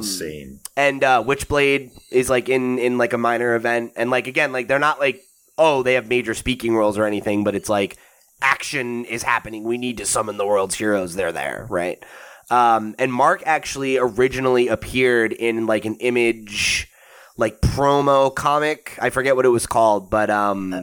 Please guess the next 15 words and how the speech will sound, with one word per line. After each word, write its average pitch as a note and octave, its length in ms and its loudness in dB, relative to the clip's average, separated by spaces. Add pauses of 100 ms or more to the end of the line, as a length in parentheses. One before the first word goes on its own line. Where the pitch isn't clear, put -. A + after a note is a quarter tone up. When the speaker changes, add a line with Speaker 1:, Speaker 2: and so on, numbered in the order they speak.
(160)
Speaker 3:
Mark A2 440 0
is F#2 140 -4
Invincible. E2+ 600 -4
Speaker 2:
Mark G3 260 2
is E3+ 60 -8
Speaker 3:
For, D3+ 60 -6
Speaker 2:
Invincible, G#2 460 -2
yeah, F#2+ 200 0
thank - 160 -2
Speaker 3:
sorry, D2+ 160 -4
Speaker 2:
you. E2 120 -10 (180)
Speaker 3:
anybody A2 360 2
Speaker 2:
Um, C#2+ 60 -6
Speaker 3:
didn't D2+ 160 -8
know. C#2+ 140 -12